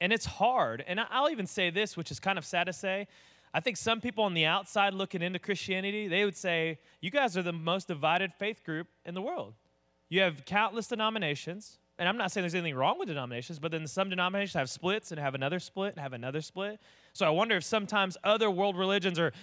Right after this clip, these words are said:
non-believers are looking at it and saying, "You guys are the united ones when there's hundreds of denominations. I'm supposed to follow the same guy. You guys can't get on the same page." You know, that's hard sometimes. But let me say this as one of your pastors, and just to encourage you,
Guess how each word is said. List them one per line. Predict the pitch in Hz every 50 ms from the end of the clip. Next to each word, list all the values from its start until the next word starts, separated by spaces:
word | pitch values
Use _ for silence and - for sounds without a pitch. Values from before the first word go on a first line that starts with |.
| - -
non-believers | 147 165 180 202 214 208 208 208 196 190 180 160
are | 175
looking | 180 180 190 180
at | 180 180
it |
and | 170 165
saying, | - - 175 160 147
"You | 139 143 165
guys | 185 226 233 240 247 233
are | 254
the | 220 247 240
united | 247 247 240 240 247 254 240 247
ones | 247 247 254 269 277 226
when | 190 170 160
there's | 151 147 143 - - - -
hundreds | - - 175 190 208 214 214 233 220 185
of | 196 160
denominations. | 175 160 165 170 175 165 147 147 170 185 - 226 185
I'm | 175 160
supposed | - - 175 -
to | 160
follow | 139 - - 156 156 175 190 180
the | 151
same | 143 - - 170 170 190 196 185
guy. | 165 170 170 180 190 - - - - -
You | 151 170 226
guys | 247 - 254 180 160 -
can't | - 165 139 131
get | 135 135 135
on | 123 127 127
the |
same | 117 - - 127 123 120
page." | - 131 127 120 123 131
You | 190
know, | 220 226
that's | 240 233 -
hard | - - 214 240 254 254
sometimes. | - - 131 117 - 123 110 110 123 - - - _ _ _ - - - -
But | - 208
let | 214 254 277
me | 311
say | - - 269 233
this | 226 233 -
as | 220 185
one | 170 208 208
of | 202
your | 190 170
pastors, | - - 190 185 185 - 214 185 170
and | 180 160
just | 175 208 -
to | - 202
encourage | 180 156 151 - - 196 190 185 165 143 127 123
you, | 120 120 139 170